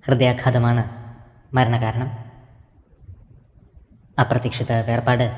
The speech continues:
തമിഴ് സിനിമാ ലോകത്തെ കണ്ണീരിലാഴ്ത്തിയിരിക്കുന്നു. നാൽപത്തിയേഴ് വയസ്സായിരുന്നു. പ്രണാമം അർപ്പിക്കുകയാണ് താരലോകം.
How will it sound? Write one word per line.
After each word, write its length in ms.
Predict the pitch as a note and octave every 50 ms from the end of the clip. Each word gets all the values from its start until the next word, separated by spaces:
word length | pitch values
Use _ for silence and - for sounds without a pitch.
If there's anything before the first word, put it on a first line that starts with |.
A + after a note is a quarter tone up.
| - - - - - - - - - - - _ _ _ _ - - - - -
തമിഴ് 200 | D3 C#3 C#3 C#3
സിനിമാ 300 | C3+ - C3+ A#2+ A#2+ B2
ലോകത്തെ 580 | A#2+ A#2+ A2+ A#2 A#2 - A2+ G#2+ G#2 G#2 G#2+ - B2
കണ്ണീരിലാഴ്ത്തിയിരിക്കുന്നു. 840 | A#2 A#2 A#2+ A2+ A#2 A2 G#2+ G#2+ - - G#2+ G#2+ A#2 A#2 B2+ D#3+ - - - - - - - - - - - _ _ _ _ _ - - - _ - - - - _ _ _ _ _ - - - - - _ _ _ - - _ - -
നാൽപത്തിയേഴ് 560 | B2 A2+ A2 - A#2 G#2+ B2 A2+ A2+ A#2 A#2+
വയസ്സായിരുന്നു. 540 | A#2 A2+ A2 A2+ - A2+ A2+ A2 A#2+ D3 - - - - - - - - - - - - _ _ _ _ _ - - _ - - - _ _ - - - - - - - - - - - _ - -
പ്രണാമം 480 | C3 B2+ B2 A#2 A2 A2+ G#2 - - B2+
അർപ്പിക്കുകയാണ് 600 | A#2 - C3 A#2 C3 A#2+ A2+ A#2+ A#2+ A#2+ A#2+ A#2 - - - - - - - - - - _ -
താരലോകം. 460 | A#2+ A#2 A2+ A2+ A2 A2 - C3+ -